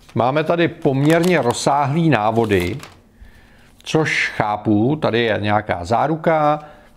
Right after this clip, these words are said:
a tady je nějaký povídání o tom, jak to funguje a co je co,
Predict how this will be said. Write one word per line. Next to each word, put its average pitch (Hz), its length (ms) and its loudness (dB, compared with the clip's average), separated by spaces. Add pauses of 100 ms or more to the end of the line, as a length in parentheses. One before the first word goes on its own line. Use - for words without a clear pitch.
(120)
a 113 80 0
tady 123 260 0
je 131 120 2
nějaký 120 400 -2
povídání 120 720 0
o 117 100 0
tom, 131 200 0
jak 113 160 -2
to 147 100 -2
funguje 113 600 2
a 120 120 -4
co - 240 0
je 139 100 2
co, 98 420 -4